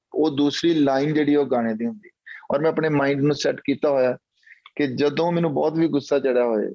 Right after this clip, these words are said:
ਜਦੋਂ ਬਹੁਤ ਜ਼ਿਆਦਾ ਲੜਾਈ ਦਾ ਮੂਡ ਵੀ ਹੋਏ, ਮੈਨੂੰ ਤੁਸੀਂ ਕਹਿਣਾ ਵੀ "ਯਾਰ ਜੱਸੀ ਭਾਜੀ ਗਾਣਾ ਸੁਣਾਇਓ", ਤੇ ਬਸ ਉਹ ਗਾਣਾ ਹੀ ਸ਼ੁਰੂ ਹੋਣਾ ਤੇ ਮੇਰਾ ਸਾਰਾ ਗੁੱਸਾ ਉਤਰ ਜਾਂਦਾ। ਸਭ ਕੁਛ ਉਹ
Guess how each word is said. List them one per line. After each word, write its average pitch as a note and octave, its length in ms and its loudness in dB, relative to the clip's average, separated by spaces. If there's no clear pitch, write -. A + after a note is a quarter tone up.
ਜਦੋਂ B2 280 2
ਬਹੁਤ C3 300 2
ਜ਼ਿਆਦਾ B2+ 440 2
ਲੜਾਈ B2 340 2
ਦਾ C#3 120 2
ਮੂਡ C3 260 0
ਵੀ B2+ 180 0
ਹੋਏ, A2 180 0
ਮੈਨੂੰ D3 220 2
ਤੁਸੀਂ D3 280 -2
ਕਹਿਣਾ C#3 280 2
ਵੀ D3 260 2
"ਯਾਰ B2 160 2
ਜੱਸੀ A#2+ 440 -2
ਭਾਜੀ B2+ 300 0
ਗਾਣਾ A#2 200 0
ਸੁਣਾਇਓ", A2 340 -2
ਤੇ - 360 -6
ਬਸ - 500 0
ਉਹ C#3+ 160 0
ਗਾਣਾ C3 200 2
ਹੀ C3+ 80 -4
ਸ਼ੁਰੂ B2 240 0
ਹੋਣਾ A2 200 -2
ਤੇ C3+ 80 0
ਮੇਰਾ C3+ 220 2
ਸਾਰਾ C3+ 360 0
ਗੁੱਸਾ B2+ 320 -2
ਉਤਰ C3+ 300 0
ਜਾਂਦਾ। B2 320 2
ਸਭ - 200 -4
ਕੁਛ C3+ 200 -2
ਉਹ D3 380 2